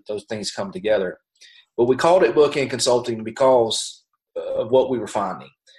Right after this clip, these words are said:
in that while the idea started looking at how to deal with that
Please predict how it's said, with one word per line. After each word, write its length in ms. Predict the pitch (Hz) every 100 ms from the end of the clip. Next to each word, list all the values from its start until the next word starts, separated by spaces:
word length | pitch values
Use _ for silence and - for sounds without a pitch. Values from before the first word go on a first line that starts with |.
| _ _ -
in 160 | 113
that 200 | 113 113
while 400 | 120 127 123 117
the 140 | 120 120
idea 400 | 123 117 135 147
started 460 | - 131 131 127 117
looking 640 | 123 120 120 120 120 120 - 127 127
at 60 | -
how 160 | 127
to 140 | 123 113
deal 260 | 120 127
with 220 | 123 117 - _ _ _
that 280 | 127 120 123